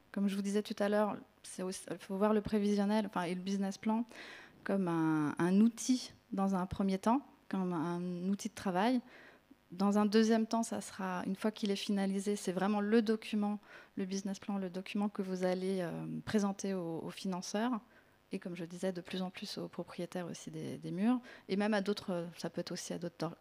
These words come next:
d'autres organismes. Et dans un deuxième temps, on le verra tout à l'heure, c'est aussi un document qui vous servira pour comparer, une fois que vous avez créé,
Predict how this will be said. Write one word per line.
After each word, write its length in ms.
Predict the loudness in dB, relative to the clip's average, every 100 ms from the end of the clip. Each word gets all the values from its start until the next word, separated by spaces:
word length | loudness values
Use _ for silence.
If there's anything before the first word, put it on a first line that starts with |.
| -8
d'autres 240 | -6 -2 -2
organismes. 640 | 0 2 2 2 0 -4 -6 -16 -18 -18 -18 -20 -20 _ 2
Et 300 | 6 8 6 2
dans 220 | 2 2
un 40 | 2
deuxième 320 | 0 0 -2
temps, 200 | -2 -4
on 140 | -4
le 40 | -4
verra 220 | -4 -6
tout 160 | -8 -6
à 100 | -2
l'heure, 240 | 0 0
c'est 180 | -2 -4
aussi 240 | -4 -2 0
un 100 | 0
document 460 | -2 -4 -2 -2
qui 160 | -2 -8
vous 80 | -6
servira 580 | -4 -4 -4 -2 -4 -6 _
pour 280 | -10 -10 -4
comparer, 540 | -4 0 0 2 2
une 160 | 0 -2
fois 180 | -2 -4
que 120 | -4
vous 100 | -4
avez 180 | -4 -6
créé, 420 | -6 -4 -2